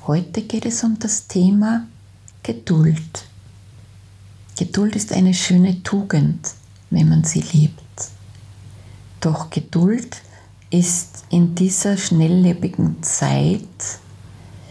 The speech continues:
dass sie manchmal untergeht. Denn irgendwo läuft da so ein Rad, wo der Tag schon so eingeteilt ist.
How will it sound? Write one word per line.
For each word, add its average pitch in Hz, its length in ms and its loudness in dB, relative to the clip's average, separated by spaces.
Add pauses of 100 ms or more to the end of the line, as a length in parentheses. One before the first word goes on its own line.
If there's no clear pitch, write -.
(800)
dass 196 220 -4
sie 214 80 2
manchmal 196 640 2 (540)
untergeht. 165 1000 0 (1600)
Denn 180 240 4
irgendwo 202 840 2 (1700)
läuft 175 340 -2
da 180 120 0
so 180 180 0
ein 156 240 4
Rad, 156 720 0 (960)
wo 160 720 2 (440)
der 170 140 -4
Tag 170 440 0
schon 175 200 2
so 170 160 -4
eingeteilt 170 800 2
ist. - 400 -2